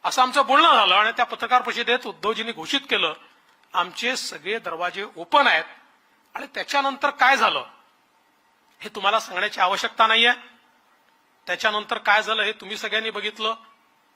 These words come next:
ते झाल्यानंतर मग ज्यावेळेस सात आठ दिवसांनी हे आपल्याला गुंडाळतायत असं लक्षात आल्यानंतर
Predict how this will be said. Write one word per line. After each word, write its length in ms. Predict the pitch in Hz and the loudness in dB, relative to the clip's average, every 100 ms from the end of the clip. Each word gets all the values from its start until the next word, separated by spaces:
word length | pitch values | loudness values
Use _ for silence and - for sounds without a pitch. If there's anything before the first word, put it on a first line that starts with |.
| - | -8
ते 120 | 208 | -6
झाल्यानंतर 680 | 196 190 214 214 208 226 214 | -2 0 0 -2 -6 -2 -2
मग 280 | 202 220 - - _ _ _ _ 160 | 0 -2 -2 -18 _ _ _ _ 0
ज्यावेळेस 640 | 185 208 233 226 - - | 0 2 0 -2 -10 -8
सात 220 | 196 170 | -4 0
आठ 120 | 233 226 | 0 0
दिवसांनी 540 | 208 190 226 226 240 233 _ _ _ _ _ _ _ _ _ _ _ _ | -6 -2 0 0 -4 -6 _ _ _ _ _ _ _ _ _ _ _ _
हे 120 | 185 | 0
आपल्याला 840 | 208 196 214 214 220 226 214 - - _ _ - | 0 2 2 4 6 6 4 -2 -16 _ _ -18
गुंडाळतायत 540 | 175 196 220 220 220 | -10 0 2 2 0
असं 160 | 208 233 | -2 -6
लक्षात 340 | 185 - 226 | -6 0 2
आल्यानंतर 580 | 214 214 220 214 233 226 | 2 2 0 -2 0 -2